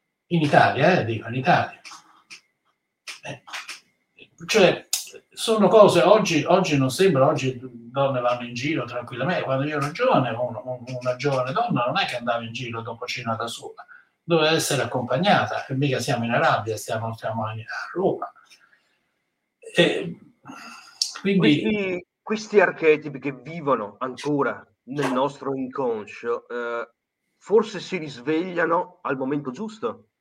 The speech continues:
Speaker 2: Possiamo affermare
Speaker 1: Eh.
Speaker 2: questo? Cioè
Speaker 1: Eh, questo <laughs> è il tema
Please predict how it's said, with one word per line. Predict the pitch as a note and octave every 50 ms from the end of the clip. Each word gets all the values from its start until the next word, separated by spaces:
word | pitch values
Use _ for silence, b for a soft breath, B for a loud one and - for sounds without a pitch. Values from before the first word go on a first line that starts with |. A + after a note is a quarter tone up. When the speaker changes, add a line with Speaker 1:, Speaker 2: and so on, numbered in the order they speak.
| _ _ _ _ _ _ _ _ _
Speaker 2:
Possiamo | - D#3 - F#3 F3 E3 C#3+ C3+ B2 A2 - - _ _ _ _ _ _ _ _ _ _ _ _
affermare | - - - C#3+ B2+ A2+ C#3 D#3 D3 B2
Speaker 1:
Eh. | - -
Speaker 2:
questo? | - B2 C3 B2 A2 -
Cioè | - A2+ G#2+ - _ _ _ _ _ _ _ _ b b b b b b b b b b b b b b _ _ - -
Speaker 1:
Eh, | G3 G3 F3 -
questo | - G3+ A3 A3+ A3+ - - -
<laughs> | - - - - F#3+ E3+ - -
è | F#3+
il | D#3 C#3 - - -
tema | - F3+ F#3+ F#3 E3+ D#3 C#3 -